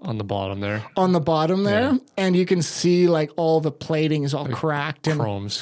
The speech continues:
Speaker 1: flaking off.
Speaker 2: Exactly, and right where
Speaker 1: Yeah.
Speaker 2: the, right where the dented, it's flaking off. <sighs> But my bike's thrashed anyways. Like, it's not a pretty bike by any means.
Speaker 1: Yeah, you
Speaker 2: It's
Speaker 1: don't have
Speaker 2: tight,
Speaker 1: to
Speaker 2: but it's thrashed.
Speaker 1: You're not polishing it.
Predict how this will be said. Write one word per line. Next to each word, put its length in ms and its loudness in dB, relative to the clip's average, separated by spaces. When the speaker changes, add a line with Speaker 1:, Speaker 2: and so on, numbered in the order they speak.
Speaker 1:
flaking 460 -10
off. 420 -6
Speaker 2:
Exactly, 600 2
and 160 2
right 140 4
where 100 4
Speaker 1:
Yeah. 60 2
Speaker 2:
the, 200 -2
right 180 2
where 200 4
the 100 2
dented, 800 -2
it's 160 -8
flaking 400 -2
off. 480 -4
<sighs> 40 -16
But 320 2
my 100 0
bike's 220 -2
thrashed 420 -2
anyways. 460 -2
Like, 180 2
it's 160 -2
not 340 0
a 80 -4
pretty 460 -2
bike 340 -4
by 140 -2
any 160 -2
means. 400 -4
Speaker 1:
Yeah, 160 -2
you 40 -8
Speaker 2:
It's 100 -2
Speaker 1:
don't 100 -2
have 80 0
Speaker 2:
tight, 240 2
Speaker 1:
to 60 -12
Speaker 2:
but 160 -2
it's 140 -4
thrashed. 760 -4
Speaker 1:
You're 120 0
not 160 -4
polishing 400 -4
it. 120 -6